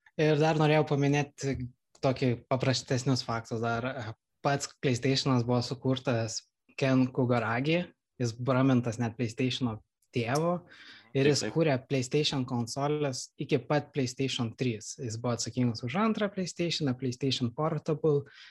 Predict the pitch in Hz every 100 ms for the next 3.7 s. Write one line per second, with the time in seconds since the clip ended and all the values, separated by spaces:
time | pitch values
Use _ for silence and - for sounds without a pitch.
0 | - _ - 139 127 120 120 - - 160
1 | 180 175 - 190 151 175 147 151 156 156
2 | 147 135 - 135 131 135 135 - 123 117
3 | _ - 135 127 127 120 120